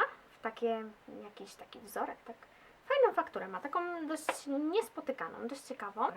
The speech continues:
I ta bluzka kosztowała około siedmiu albo ośmiu złotych. E, kolejne, mm, to są takie bardziej bluzki koszulowe, mogłabym powiedzieć. I tutaj moja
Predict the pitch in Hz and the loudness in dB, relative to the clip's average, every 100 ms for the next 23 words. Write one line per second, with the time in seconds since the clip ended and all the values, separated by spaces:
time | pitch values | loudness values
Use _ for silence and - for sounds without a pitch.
0 | - - - - 302 392 349 - - 269 | -8 -16 -20 -4 4 4 4 -4 -12 -12
1 | - 233 247 247 233 233 226 220 - 311 | -4 2 2 2 0 0 0 -6 -2 0
2 | 285 254 214 - 208 202 - - 196 190 | 2 2 0 0 -2 -2 -6 -6 -12 -6
3 | 156 - - - - - - - - - | -8 -8 -20 -20 -20 -20 -20 -20 -20 -20
4 | - - - - - 240 226 226 233 427 | -20 -20 -20 -20 -8 -2 -2 -2 4 6
5 | 427 240 196 202 508 - - - - - | 8 8 4 0 0 -2 -20 -20 -20 -20
6 | - - - - 247 220 220 220 - - | -20 -20 -18 -6 -2 -2 -2 -4 -6 -4
7 | 285 247 254 247 240 233 214 294 - 294 | -2 -2 -4 -2 0 0 0 -2 -2 -4
8 | 240 - 285 294 214 190 185 190 196 202 | -4 -2 2 2 2 -2 -8 -8 -10 -12
9 | 208 180 277 - - - - - 269 415 | -8 -4 -4 -6 -16 -20 -20 -14 -10 0
10 | 415 339 285 - - 262 330 330 311 311 | 4 4 2 -8 -2 6 6 8 6 6